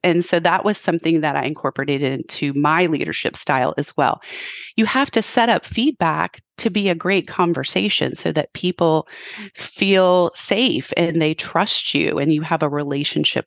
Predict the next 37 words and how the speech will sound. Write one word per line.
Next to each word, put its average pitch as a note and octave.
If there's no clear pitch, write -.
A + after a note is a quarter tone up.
with -
them. -
So D3
that F#3
feedback F#3
experience E3+
literally F3+
changed D#3+
the D3+
course D3
of C#3
my C3
career -
once C3+
I -
was -
able C#3+
to C3+
incorporate -
that -
into C3+
my C3
own C3
leadership B2+
style. C3
And, A3
and A3
it G#3+
applies G#3+
anywhere, A3+
to -
your D#3
team, D#3+
your D3
direct C#3
reports, D3
your, D3